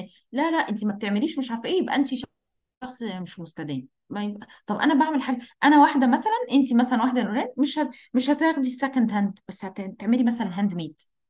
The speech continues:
آه، طب أنا ولا هاند ميد ولا وسكند هاند، بس أنا، آه، ببتدي الأكل بتاعي، آه، أورجانيك،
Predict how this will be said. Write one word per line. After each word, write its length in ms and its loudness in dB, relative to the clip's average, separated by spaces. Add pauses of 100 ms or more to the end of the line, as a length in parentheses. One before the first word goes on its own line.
(560)
آه، 220 -2
طب 200 0
أنا 120 4
ولا 220 4 (180)
هاند 140 4
ميد 220 6
ولا 360 2
وسكند 480 0
هاند، 280 2 (260)
بس 240 -2
أنا، 220 2 (220)
آه، 120 2
ببتدي 480 0
الأكل 380 -4
بتاعي، 520 0
آه، 120 -2
أورجانيك، 440 0